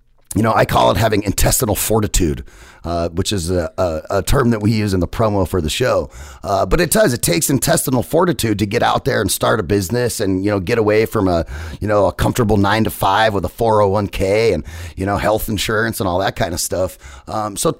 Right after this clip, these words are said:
tell us how you found your frequency in life and in business. And, you know, how did you end up going from, you know, uh, uh, uh, you know, red carpet events and event consulting and doing those types of things as a project manager and then moving into,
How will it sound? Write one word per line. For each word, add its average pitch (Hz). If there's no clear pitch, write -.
tell 220
us 254
how 196
you 160
found 139
your 120
frequency 101
in 98
life 95
and 92
in 87
business. 98
And, 117
you 143
know, 147
how 143
did 165
you 175
end 135
up 143
going 123
from, 113
you 123
know, 113
uh, 104
uh, 98
uh, 90
you 107
know, 101
red 127
carpet 135
events 123
and 98
event 127
consulting 117
and 92
doing 117
those 117
types 123
of 101
things 110
as 95
a 87
project 110
manager 107
and 104
then 104
moving 107
into, 104